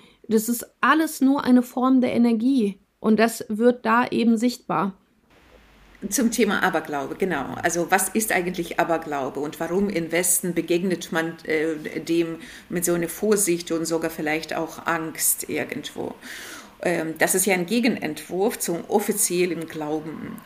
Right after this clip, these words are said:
Speaker 2: und von der Kirche wurde es natürlich nicht begrüßt, sondern, äh,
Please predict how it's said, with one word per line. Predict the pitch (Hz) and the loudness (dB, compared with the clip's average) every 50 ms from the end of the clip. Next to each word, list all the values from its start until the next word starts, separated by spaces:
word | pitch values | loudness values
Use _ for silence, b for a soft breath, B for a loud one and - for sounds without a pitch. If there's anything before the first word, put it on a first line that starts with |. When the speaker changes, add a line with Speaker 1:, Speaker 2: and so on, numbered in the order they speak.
| - | -6
Speaker 2:
und | - 175 170 | -4 -4 -4
von | - - 170 | -2 -2 0
der | 165 165 | 0 0
Kirche | 160 - - 220 233 226 214 - 196 160 | -2 0 2 2 2 2 0 -4 -4 -2
wurde | 156 170 170 165 | 0 0 0 0
es | 170 170 - | 0 -2 -2
natürlich | 165 160 165 - 160 151 151 151 - | -4 -6 -6 -6 -6 -6 -6 -4 0
nicht | 214 226 240 240 - | 2 2 2 0 -2
begrüßt, | - 214 208 - - 202 214 208 208 - | -4 -4 -4 -2 -4 -2 -2 -2 -2 -2
sondern, | 175 165 165 160 160 160 156 156 | -2 -2 -2 -4 -4 -6 -6 -6
äh, | - - 160 - | -6 -4 -4 -6